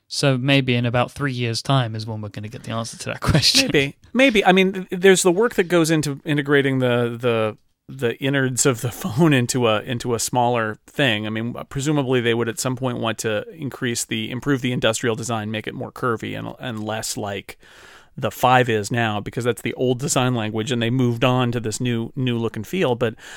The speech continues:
Speaker 2: I think there's nothing stopping them from doing that. I think, you know,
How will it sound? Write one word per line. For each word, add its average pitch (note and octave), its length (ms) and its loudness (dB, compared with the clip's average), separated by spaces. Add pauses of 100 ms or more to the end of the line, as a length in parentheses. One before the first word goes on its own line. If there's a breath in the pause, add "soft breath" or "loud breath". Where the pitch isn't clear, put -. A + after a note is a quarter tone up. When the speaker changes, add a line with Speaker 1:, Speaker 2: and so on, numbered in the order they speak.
(160 loud breath)
Speaker 2:
I F#3 80 0
think C4+ 180 -2
there's D3+ 180 4
nothing C#3+ 280 2
stopping C3 480 0
them A#2 120 -2
from A#2 200 -6
doing D#3 260 4
that. A2+ 180 2
I C3+ 60 0
think, E3+ 300 -2 (440 loud breath)
you D#3+ 120 2
know, D#3 360 4